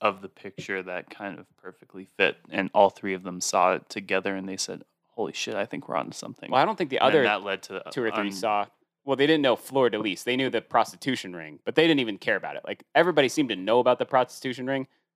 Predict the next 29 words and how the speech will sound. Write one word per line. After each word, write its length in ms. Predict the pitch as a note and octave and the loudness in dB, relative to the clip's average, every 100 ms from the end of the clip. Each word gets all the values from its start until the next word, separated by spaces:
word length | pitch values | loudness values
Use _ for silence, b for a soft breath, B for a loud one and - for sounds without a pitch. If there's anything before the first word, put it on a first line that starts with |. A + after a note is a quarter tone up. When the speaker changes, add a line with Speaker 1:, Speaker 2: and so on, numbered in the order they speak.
| _ | _
Speaker 2:
and 120 | A2 | 0
nobody 200 | B2+ G#2 | 2 0
cared 320 | - - A2 | -4 0 0
about 220 | G2 G2 | 2 0
it 80 | F#2 | 0
'cause 140 | - G#2 | -4 -2
they 80 | |
were 100 | G#2 | 2
like, 220 | G2+ F#2 _ _ _ _ _ _ _ _ _ - | 2 0 _ _ _ _ _ _ _ _ _ -8
"Whatever. 540 | A#2 C3 G#2+ D#2 D2 _ | 4 6 4 0 -10 _
You 180 | G#2+ | 0
have 160 | A#2 G#2+ | 2 2
these, 220 | A2 F#2+ | -2 0
like, 180 | G2+ G2 | 0 0
high-end 640 | G#2+ G#2+ G#2 G2+ G2 F#2+ - | 0 0 0 -2 -4 -8 -6
whores 320 | G#2 G#2 F#2+ | -2 -2 0
that 100 | F#2+ | -2
you're 320 | F#2+ G2 G2 - _ | -2 -2 -4 -8 _
sending 440 | - - F#2+ F2+ | -14 -6 -4 -4
off, 260 | F2+ F#2 - | -2 -2 -2
and 220 | E2+ E2+ _ _ _ _ _ - | -12 -12 _ _ _ _ _ 0
that's 180 | G#2+ - | 0 2
fine. 300 | F2 D2+ - _ - | -2 -2 -10 _ -14
We're 280 | G#2+ A#2+ | -2 0
focused 400 | A#2 A2+ - G2 | 4 2 2 -2
on 120 | G2+ F2+ | -2 -2
this 120 | F#2 | -4
other 180 | E2 D2+ | -4 -6
thing." 280 | E2 D#2+ | -8 -10